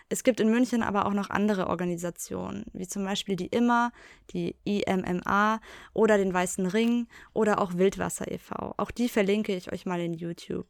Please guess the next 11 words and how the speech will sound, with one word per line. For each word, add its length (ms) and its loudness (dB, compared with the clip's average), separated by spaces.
Es 160 -8
gibt 140 0
bestimmt 400 2
noch 160 0
einige 320 0
mehr, 200 0
die 100 -4
ich 100 -16
jetzt 160 -8
vergessen 460 -6
habe. 260 -12